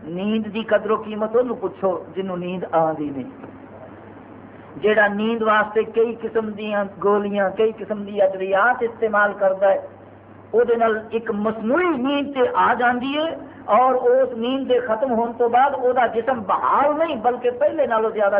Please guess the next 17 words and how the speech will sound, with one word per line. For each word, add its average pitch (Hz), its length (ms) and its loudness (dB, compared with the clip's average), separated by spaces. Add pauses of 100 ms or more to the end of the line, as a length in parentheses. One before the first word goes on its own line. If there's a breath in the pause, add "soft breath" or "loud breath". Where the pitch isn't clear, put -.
(120)
چور 196 180 -4 (100)
چور 180 160 -6
ہویا 131 180 -6
ہوا۔ - 240 -16 (3750)
وَجَعَلْنَا 196 720 2
النَّهَارَ 180 680 2 (140)
مَعَاشًا، 165 1000 2
فرمایا 165 560 2 (200)
دن 208 260 -2
نو 196 140 2
اساں 185 220 2
تواڈے 185 360 0
رزق 220 420 -2
کمان 214 340 0
واسطے 165 340 0
بنا 139 320 -2
دے 113 60 -6